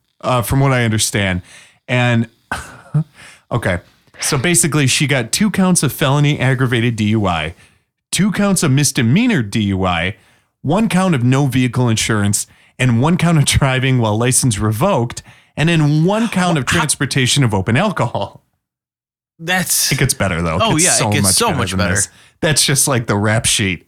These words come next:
Speaker 2: Yeah.
Speaker 1: But the details are where it's at. So she was in a, uh, I guess a gas station in Riverside, who, ah, she was passed out behind <laughs> the, the wheel <laughs> when they found her.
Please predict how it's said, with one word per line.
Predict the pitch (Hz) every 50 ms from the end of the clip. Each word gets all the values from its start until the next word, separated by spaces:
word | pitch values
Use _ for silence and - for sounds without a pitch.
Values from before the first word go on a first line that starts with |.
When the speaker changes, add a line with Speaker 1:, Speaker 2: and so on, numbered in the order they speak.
| - -
Speaker 2:
Yeah. | 156 139 101 104 -
Speaker 1:
But | - 131
the | - 135
details | 131 - 143 127 - - - 131 101 110 110 127
are | 117
where | 110 104 120
it's | 127 - -
at. | 113 139 139 127 113 - - _ _ _ _ _ _ _ _ _ _ _ _ _ _ _ _ _ _ _ _ _ _
So | _ - - 190 175 170 175 175 - -
she | - - - 202
was | 190 214 208 165
in | 190 185 175 175 170
a, | - 110 151 151 147 139 131
uh, | 120 117 113 95
I | 90 120
guess | - 143 -
a | 127
gas | 110 - 123 120 123 127
station | - - 135 131 120 110 123 117
in | 107 104 101
Riverside, | 104 113 104 98 101 98 - - - 101 90 87 90 90 92 - - _ _ _ _ _ _ _ _ _ _ _ _ -
who, | 127 147 139 127 131 127 123 - - _ _ _ _ _ _ _ _ _ _ _ _ _ -
ah, | - - -
she | - - -
was | 123 107 -
passed | - 101 - 147 139 139 - - -
out | 117 113 120 -
behind | 113 107 - 131 117 110 110 110 113 113 - _
<laughs> | _ _ _
the, | - 123 - - - - - - - - - - - - -
the | 175
wheel | 147 131 139 139 123 127 147 - - - - - _ _ -
<laughs> | _ _ - -
when | - 233 214 190
they | 175 196
found | - - - 170 156 151 147 127
her. | 117 113 113 -